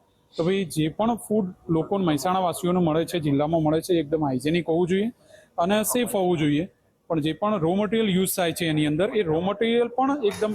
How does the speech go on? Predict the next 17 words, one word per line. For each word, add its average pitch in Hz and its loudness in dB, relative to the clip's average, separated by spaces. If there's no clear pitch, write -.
એ-, 165 0
કોઈ 196 2
એક્સપાયર 202 0
વસ્તુ 196 0
ના 190 2
હોવી 180 2
જોઈએ. 180 0
તો 190 2
એ 196 4
માટે 190 0
અમે 185 0
આ 185 2
એક 190 -2
અભિયાન 160 0
ચાલુ 170 0
કર્યું 165 0
છે. 226 -2